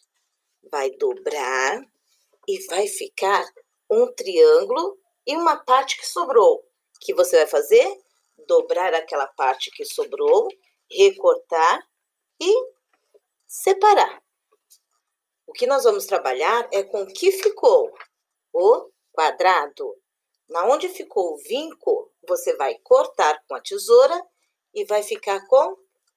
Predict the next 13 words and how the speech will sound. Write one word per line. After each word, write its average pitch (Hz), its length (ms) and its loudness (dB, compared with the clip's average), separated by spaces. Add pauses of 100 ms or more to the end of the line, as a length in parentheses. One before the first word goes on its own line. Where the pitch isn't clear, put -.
(260)
dois 208 720 -2 (320)
triângulos 190 1000 -4
grandes. 185 760 0 (520)
Deixa 196 380 2
um 170 160 0
triângulo 151 560 -8
do 427 120 4
lado, 254 600 0 (560)
pega - 420 -2 (400)
um, 294 300 4 (720)
coloca 180 460 2
a 180 100 -14
pontinha 285 640 -6